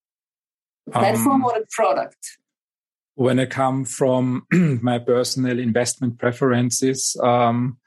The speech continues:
Speaker 2: I would go for the platform technology, which can be the basis for many products. Um,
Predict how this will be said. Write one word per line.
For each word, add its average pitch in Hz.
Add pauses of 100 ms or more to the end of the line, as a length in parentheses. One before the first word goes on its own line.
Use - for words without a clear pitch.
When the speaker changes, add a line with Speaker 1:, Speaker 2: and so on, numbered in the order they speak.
(500)
Speaker 2:
I 123
would 131
go 127
for 117
the 120
platform 117
technology, 123 (120)
which 135
can 127
be 127
the 123
basis 123
for -
many 123
products. - (640)
Um, 120